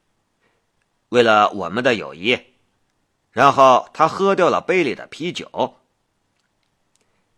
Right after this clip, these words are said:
“刚来的那几个是约瑟夫的死党，他们在大学的时候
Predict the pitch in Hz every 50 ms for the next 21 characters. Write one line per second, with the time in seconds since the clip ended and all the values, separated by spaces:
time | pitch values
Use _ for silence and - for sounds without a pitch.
0 | _ _ _ _ _ _ _ _ - 202 214 214 196 165 139 147 170 - 190 175
1 | 170 165 151 - - 120 117 - - 139 131 127 123 117 - _ _ - - 147
2 | 143 147 175 180 165 - 143 131 - _ 175 175 147 120 - - 156 170 - -
3 | 104 - - - 117 131 - _ _ _ _ _ _ _ _ _ _ _ _ -
4 | 165 160 160 165 160 143 165 151 143 135 - - _ - 175 170 151 - - 120
5 | 131 135 151 143 - - 120 127 127 131 135 127 117 -